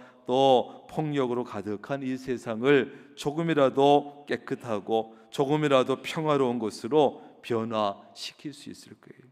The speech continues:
우리 예수 믿는 사람만이라도 그것이, 뭐, 세상에 빛이 되고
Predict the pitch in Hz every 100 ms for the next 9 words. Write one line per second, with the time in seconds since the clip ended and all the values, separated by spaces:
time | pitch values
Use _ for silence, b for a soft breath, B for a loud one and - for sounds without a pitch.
0 | _ _ _ - - _ _ _ _ _
1 | _ _ 151 151 147 123 - - - 120
2 | 123 139 117 107 117 - 113 110 98 _
3 | - 110 120 131 98 - - _ _ _
4 | - _ _ _ _ _ - 160 175 175
5 | 165 147 127 123 131 117 117 101 110 151
6 | 151 B B - 127 - 123 101 95 104
7 | 120 117